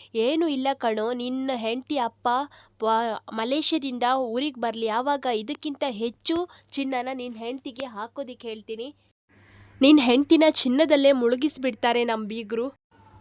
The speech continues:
ಅವ್ರು ಬರೋವರೆಗೂ ನಾವು ಕಾಯ್ಬೇಕು" ಅಂತ ಶಾಂತಿ ಮಾತ್ರ ತುಂಬಾನೇ ಖುಷಿಯಲ್ಲಿರ್ತಾಳೆ.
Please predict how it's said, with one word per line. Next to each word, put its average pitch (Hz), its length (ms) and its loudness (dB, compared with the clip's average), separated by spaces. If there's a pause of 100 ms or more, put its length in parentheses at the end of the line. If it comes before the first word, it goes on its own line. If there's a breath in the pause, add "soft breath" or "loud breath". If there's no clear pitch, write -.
(160)
ಅವ್ರು 285 240 10
ಬರೋವರೆಗೂ 277 600 6
ನಾವು 247 260 2
ಕಾಯ್ಬೇಕು" 247 600 2
ಅಂತ 220 280 -2
ಶಾಂತಿ 247 480 -2
ಮಾತ್ರ 247 340 -4
ತುಂಬಾನೇ 254 520 -4
ಖುಷಿಯಲ್ಲಿರ್ತಾಳೆ. 220 880 -6